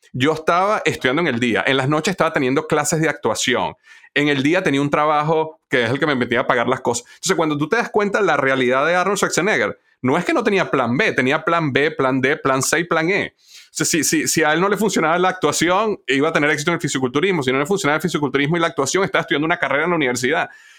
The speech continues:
Entonces, a veces hacemos como un romance acerca de, "No, no hay plan B, lánzate, los, los barcos que", ¿sabes? Juan Cortés, "que quemen los barcos". Y la realidad es que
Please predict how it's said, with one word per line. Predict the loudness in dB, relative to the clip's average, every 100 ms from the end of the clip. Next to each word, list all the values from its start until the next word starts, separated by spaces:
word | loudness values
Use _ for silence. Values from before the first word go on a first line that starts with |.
| -8
Entonces, | -2 0 0 -4 -2
a | 0
veces | 0 0 -2 -2
hacemos | -4 -2 -2
como | 0 0
un | 0
romance | 0 2 0 0 0
acerca | -2 0 0
de, | 2
"No, | 0
no | 0
hay | 0 0
plan | 0 0 0
B, | 0 0
lánzate, | 2 0 0 -2 0
los, | 0 0 0
los | -2
barcos | 0 0 0 -4 0
que", | 0 2 0
¿sabes? | 0 0
Juan | 0 0
Cortés, | 0 -2 0 -2
"que | -2 -2
quemen | 0 0
los | 0
barcos". | 0 -2 -6 _ _ _
Y | -2
la | 0 0
realidad | 0 0 2 2 2 0
es | -2
que | -2 -2 -2